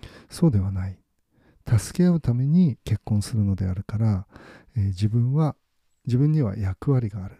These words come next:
相手を助けるという役割があるんだということ。まあ、そのことを常に忘れずにいれば、まあ、感情がなくなった時でも、しっかりと、えー、確信に基づいてというか、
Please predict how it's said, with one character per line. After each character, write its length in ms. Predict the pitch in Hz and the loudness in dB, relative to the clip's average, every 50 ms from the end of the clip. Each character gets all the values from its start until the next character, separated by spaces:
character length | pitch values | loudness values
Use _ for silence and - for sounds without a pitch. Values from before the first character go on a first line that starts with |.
| _ _ _ _ _ _ _ _ _ _ _ _ - - - _ _ _ - | _ _ _ _ _ _ _ _ _ _ _ _ -20 -20 -20 _ _ _ 0
相 180 | 117 117 127 | 0 2 2
手 140 | - - 156 | 2 2 0
を 80 | 147 117 | 0 0
助 360 | - - 95 - - - - | -2 -4 -6 -6 -8 -8 -4
け 100 | - 185 | -2 -2
る 100 | 165 143 | 0 -2
と 140 | - - 98 | -2 -4 -6
い 140 | 92 92 | -4 -4
う 20 | 95 | -4
役 260 | 95 90 - - - | -6 -8 -6 -2 -2
割 160 | 135 139 123 104 | 0 0 0 -2
が 120 | 98 95 | -6 -8
あ 40 | 95 | -10
る 100 | - 92 | -12 -14
ん 60 | 95 | -14
だ 140 | 101 - - | -16 -16 -18
と 80 | - - | -20 -20
い 40 | - | -20
う 20 | |
こ 140 | - - - | -20 -20 -20
と。 100 | - - _ _ _ _ _ _ _ _ _ _ - - - - - _ - - | -20 -20 _ _ _ _ _ _ _ _ _ _ -20 -20 -20 -20 -20 _ -8 -4
ま 60 | 139 | -4
あ、 20 | 123 | -4
そ 140 | - - 180 | 0 2 2
の 100 | 185 190 | 2 2
こ 140 | - 208 | 2 0
と 180 | 196 - - 214 | -2 -2 0 0
を 180 | 196 170 135 110 | 2 2 2 2
常 200 | - - - 127 | 0 0 0 0
に 220 | 104 98 95 98 - _ - - | 0 0 -2 -4 -8 _ -6 -4
忘 240 | 107 - - - | -4 -4 -2 -2
れ 60 | 113 101 | -2 -2
ず 160 | 98 107 107 | -2 -2 -4
に 140 | 101 101 101 | -4 -4 -4
い 20 | |
れ 140 | 98 113 101 | -4 -4 -6
ば、 320 | - 104 92 92 95 - _ _ - - - - - - - _ _ _ _ _ _ _ _ _ _ _ _ _ _ _ _ _ _ _ _ _ _ _ _ _ _ _ _ _ _ _ _ _ _ | -6 -8 -10 -10 -12 -16 _ _ -20 -20 -20 -20 -20 -20 -20 _ _ _ _ _ _ _ _ _ _ _ _ _ _ _ _ _ _ _ _ _ _ _ _ _ _ _ _ _ _ _ _ _ _
ま 120 | 131 117 | -8 -8
あ、 60 | - - | -8 -8
感 260 | - - 131 151 151 | -4 -2 0 0 0
情 200 | 139 143 147 139 | 2 2 2 2
が 100 | 135 127 | 2 2
な 140 | 107 101 98 | 0 -2 -2
く 160 | - - 151 | -2 0 0
な 100 | 165 170 | 0 0
っ 40 | 165 | 0
た 140 | - - 101 | -2 -6 -8
時 220 | - 101 - - | -8 -10 -12 -12
で 60 | 110 | -12
も、 200 | 107 104 107 - _ _ _ _ _ _ _ _ _ _ _ _ | -12 -12 -14 -16 _ _ _ _ _ _ _ _ _ _ _ _
し 120 | - - | -14 -12
っ 40 | - | -12
か 180 | - - 131 117 | -2 0 0 0
り 100 | 92 - | 0 -2
と、 360 | - 113 117 110 101 98 - _ _ | -2 -2 -2 -2 -2 -4 -8 _ _
え 60 | 117 104 | -8 -8
ー、 40 | - | -8
確 260 | - - - - - | -8 -12 -12 -10 -10
信 260 | - - - 156 143 143 | -10 -4 -2 0 2 2
に 80 | 143 | 2
基 240 | 135 123 127 117 - | 2 0 0 0 0
づ 180 | 127 117 123 123 | 0 0 0 -2
い 40 | 101 | -4
て 140 | - - 107 | -4 -8 -12
と 160 | - - 131 | -10 -10 -10
い 60 | 113 | -10
う 80 | 113 - | -10 -12
か、 320 | - - 113 107 101 104 | -8 -6 -4 -4 -4 -6